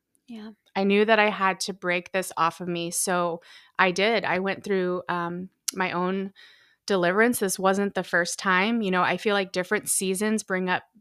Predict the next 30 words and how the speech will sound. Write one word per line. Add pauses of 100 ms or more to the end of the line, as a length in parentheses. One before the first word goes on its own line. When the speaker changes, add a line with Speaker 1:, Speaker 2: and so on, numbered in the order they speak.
(180)
Speaker 2:
different
things.
I
feel
like
Speaker 1:
Mm-hmm.
Speaker 2:
del-,
um,
healing
and
freedom
can
be
in
layers. (800)
And
so
for
me
in
that
season,
it
was, (100)
I
need
to (180)
not
go
to